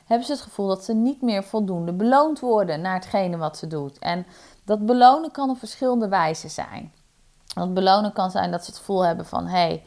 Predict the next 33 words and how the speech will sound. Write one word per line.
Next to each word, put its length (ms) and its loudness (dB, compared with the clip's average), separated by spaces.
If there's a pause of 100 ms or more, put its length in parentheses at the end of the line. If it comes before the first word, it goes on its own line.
(420)
ehm, 640 0 (280)
mijn 300 -4
manager 760 0
of 140 -8
mijn 200 -6
collega's 920 -2
of 160 -16
mijn, 440 -8
eh, 1120 -6
werkgever 1200 0 (300)
ziet 340 2
niet 180 -2
wat 200 2
ik 140 -8
doe." 260 0 (580)
Ehm, 1000 0 (240)
en, 500 -2
eh, 420 -4 (120)
die, 100 -12
die 120 -4
ziet 200 -2
het 140 -6
gewoon 240 0
echt 300 0
niet. 400 -6
En, 400 -8
eh, 280 -4 (100)
die 100 -16
geeft 180 -6
me 60 -8
te 100 -8
weinig 260 0
complimenten. 800 -2